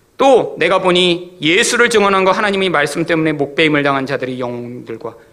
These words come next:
또 짐승과 그의 우상에게 경배하지 아니하고 그들의 이마와 손에 그의 표를 받지 아니한 자들이 살아서 그리스도와 더불어 천 년 동안 왕노릇하니. 여러분, 천 년은 어떤 기간인가요?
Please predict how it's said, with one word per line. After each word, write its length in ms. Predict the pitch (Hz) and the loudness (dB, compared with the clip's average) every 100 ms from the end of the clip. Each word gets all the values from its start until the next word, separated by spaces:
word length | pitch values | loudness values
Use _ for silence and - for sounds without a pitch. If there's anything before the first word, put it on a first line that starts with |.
| _ | _
또 100 | - | -4
짐승과 520 | 190 214 214 226 214 220 | -2 2 2 2 4 4
그의 160 | 202 | 2
우상에게 460 | 185 165 190 170 170 | 0 -2 -2 -2 -2
경배하지 500 | 165 156 156 156 151 | -2 -2 0 0 0
아니하고 400 | 143 139 135 139 | 0 -2 -4 -8
그들의 280 | - 139 139 | -8 -6 -6
이마와 540 | 139 139 131 131 135 | -4 -2 0 0 -2
손에 360 | - 147 131 127 - _ | -4 -10 -10 -12 -20 _
그의 240 | - 190 - | -4 -4 -2
표를 220 | 285 285 | 0 2
받지 260 | 233 - | 0 0
아니한 260 | 190 160 165 | 0 0 0
자들이 420 | 151 139 147 147 - - - | 0 0 -2 -4 -8 -20 -18
살아서 760 | - - 220 190 196 180 175 | -8 -2 0 2 2 2 2
그리스도와 460 | 175 165 165 160 156 | 0 -4 0 2 2
더불어 520 | 156 127 135 131 135 - - - - | 0 -6 -2 -2 -2 -8 -20 -18 -6
천 280 | - 277 254 | -2 0 2
년 200 | 233 240 | 0 0
동안 520 | 185 156 147 147 147 - - _ | 2 2 2 -2 -8 -18 -20 _
왕노릇하니. 920 | 123 127 135 123 117 113 - 151 135 135 _ _ _ _ _ _ _ | -4 -4 -6 -12 -14 -16 -20 -20 -20 -20 _ _ _ _ _ _ _
여러분, 160 | 185 226 | -2 0
천 160 | 226 262 | 0 0
년은 180 | 254 233 | 2 4
어떤 260 | 214 220 | 4 2
기간인가요? 840 | 214 208 202 190 185 185 175 - | 2 0 0 0 2 2 0 -6